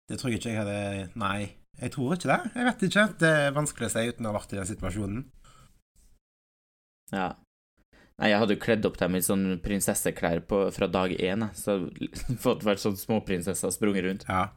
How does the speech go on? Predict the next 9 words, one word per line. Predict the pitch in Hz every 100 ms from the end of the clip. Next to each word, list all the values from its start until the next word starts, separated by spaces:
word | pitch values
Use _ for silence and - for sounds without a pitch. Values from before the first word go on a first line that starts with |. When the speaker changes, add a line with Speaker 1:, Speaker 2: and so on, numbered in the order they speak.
| - -
Speaker 1:
Jeg | 113 117
hadde | 123
hatt | 127
sånn | 127 117
hverdagskrona | 120 120 104 98 - - 104 95 101 107
og |
festkroner. | - 110 - - - 98 95 98 98 95 95
Ja, | 107 131
ja. | 104 92